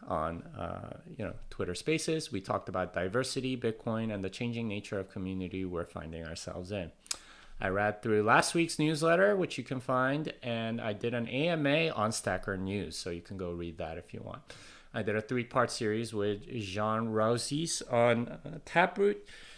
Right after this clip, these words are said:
He, my talk about who controls Bitcoin at the Human Rights Forum with Stefan Livera is up. I also talked about the Little Bitcoin book on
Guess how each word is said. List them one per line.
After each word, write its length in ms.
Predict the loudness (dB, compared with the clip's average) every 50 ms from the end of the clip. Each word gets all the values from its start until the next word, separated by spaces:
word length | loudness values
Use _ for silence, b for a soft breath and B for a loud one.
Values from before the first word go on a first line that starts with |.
| B B
He, 440 | -2 0 2 2 2 2 0 -2 2
my 180 | 4 6 6 6
talk 320 | 6 6 6 6 8 6
about 280 | 6 8 8 8 8 6
who 120 | 4 0
controls 480 | 2 0 -2 0 2 2 2 2 0 0
Bitcoin 460 | 0 0 0 2 2 2 2 2 0
at 100 | 0 0
the 120 | -2 -2
Human 380 | -2 -2 -2 0 0 0 0 2
Rights 360 | 2 2 2 2 0 -2 -6
Forum 640 | -6 -2 0 0 2 2 2 0 0 -2 -2 -2 -2
with 160 | -2 -2 -2
Stefan 500 | -2 -2 -2 -4 -2 -2 -2 -2 -2 -2
Livera 540 | -2 -2 -2 0 0 0 0 -2 -4 -6 -8
is 160 | -10 -6 -4
up. 320 | -4 -4 -4 -6 -12 B B B B B B B B B B -4
I 120 | -2 0 2
also 400 | 2 2 2 2 2 2 0 2
talked 320 | 2 2 0 2 0 0
about 240 | 0 0 0 0 0
the 80 | -2
Little 260 | 0 2 4 4 2 4
Bitcoin 480 | 2 0 0 0 -4 -4 -4 -4 -2
book 260 | -2 -4 -4 -4 -6 -6
on 140 | -6 -6